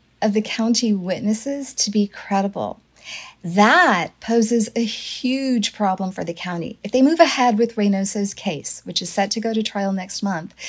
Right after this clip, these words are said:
the county's gonna have to call some of the same witnesses that Davina's jury thought lied on the stand. So,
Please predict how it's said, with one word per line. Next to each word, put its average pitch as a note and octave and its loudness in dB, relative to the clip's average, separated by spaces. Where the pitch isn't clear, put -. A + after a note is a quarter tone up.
the G#3 2
county's D4+ 2
gonna C4 4
have G#3+ 2
to G3 -4
call G#3 -2
some - 2
of B3 4
the A3+ 2
same G3+ 0
witnesses G3+ -4
that - -2
Davina's G#3 2
jury D#3+ -6
thought F#3 -4
lied F#3+ -2
on F3+ -4
the E3+ -10
stand. F3 -10
So, G3 6